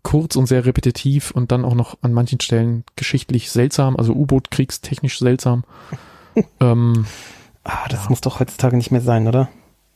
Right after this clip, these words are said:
Speaker 2: Also, dass man
Speaker 1: Ja,
Speaker 2: sich dann bei
Speaker 1: was
Speaker 2: sowas ärgern muss.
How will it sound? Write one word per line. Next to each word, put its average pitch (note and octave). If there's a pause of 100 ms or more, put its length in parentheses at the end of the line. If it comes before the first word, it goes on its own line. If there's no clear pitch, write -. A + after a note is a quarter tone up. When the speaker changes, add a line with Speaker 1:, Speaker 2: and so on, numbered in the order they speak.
(120)
Speaker 2:
Also, A#2 (1500)
dass -
man B2
Speaker 1:
Ja, B2+
Speaker 2:
sich B2+
dann A#2
bei A2+
Speaker 1:
was G#2+
Speaker 2:
sowas C3+
ärgern A2
muss. -